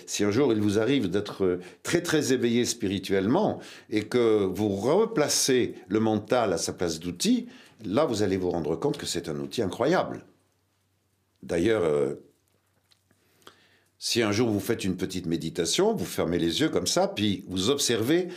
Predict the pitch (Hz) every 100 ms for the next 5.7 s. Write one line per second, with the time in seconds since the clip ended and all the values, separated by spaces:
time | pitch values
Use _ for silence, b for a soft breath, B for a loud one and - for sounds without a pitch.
0 | B B - 156 - 143 151 131 117 107
1 | 110 95 90 87 78 92 107 131 131 120
2 | 101 - 87 71 - B B B B B
3 | B 95 80 78 - 85 78 73 82 113
4 | 214 202 101 78 - 78 78 87 76 67
5 | 67 78 - 208 233 98